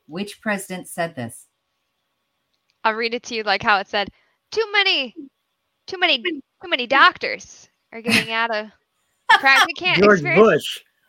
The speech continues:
Speaker 2: No, <laughs> they can't experience, they
Speaker 1: Why,
Speaker 2: can't
Speaker 1: why,
Speaker 2: practice their
Speaker 1: why do you say George Bush?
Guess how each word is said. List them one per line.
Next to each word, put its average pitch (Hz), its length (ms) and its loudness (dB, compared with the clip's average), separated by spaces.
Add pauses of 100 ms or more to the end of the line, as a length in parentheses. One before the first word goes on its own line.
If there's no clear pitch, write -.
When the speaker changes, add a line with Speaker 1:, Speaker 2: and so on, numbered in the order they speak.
(120)
Speaker 2:
No, 285 460 2
<laughs> - 720 -8 (120)
they 311 100 -8
can't 370 300 2
experience, 381 520 -6
they - 60 -20 (200)
Speaker 1:
Why, 254 180 6
Speaker 2:
can't 262 120 -2
Speaker 1:
why, 302 120 4
Speaker 2:
practice 277 300 -8
their 240 100 -16 (160)
Speaker 1:
why 262 160 2
do 269 60 -4
you 277 80 -6
say 285 200 -8
George 262 360 -8
Bush? 294 320 -12